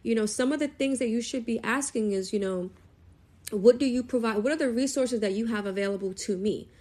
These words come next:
I am the com-, commodity, you know, I am the big bank right here." You know what I mean? So, um, yeah. And also, like,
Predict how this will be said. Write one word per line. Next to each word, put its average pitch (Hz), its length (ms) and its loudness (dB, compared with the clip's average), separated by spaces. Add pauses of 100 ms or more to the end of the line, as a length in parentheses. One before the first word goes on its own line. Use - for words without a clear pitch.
(280)
I 226 180 4
am 254 160 2
the 196 140 2
com-, 202 200 -10
commodity, 170 640 -8 (100)
you 190 80 -4
know, 175 300 -8
I 269 160 4
am 220 240 -2
the 196 80 0
big 180 260 -2
bank - 300 -4
right - 180 -10
here." - 460 -12
You 202 100 -6
know 196 100 -4
what 202 120 -4
I 202 40 -2
mean? 220 280 -2 (520)
So, 208 560 2
um, 196 640 -2 (1300)
yeah. 240 320 0
And 220 120 -2
also, 302 380 -2
like, 254 200 -2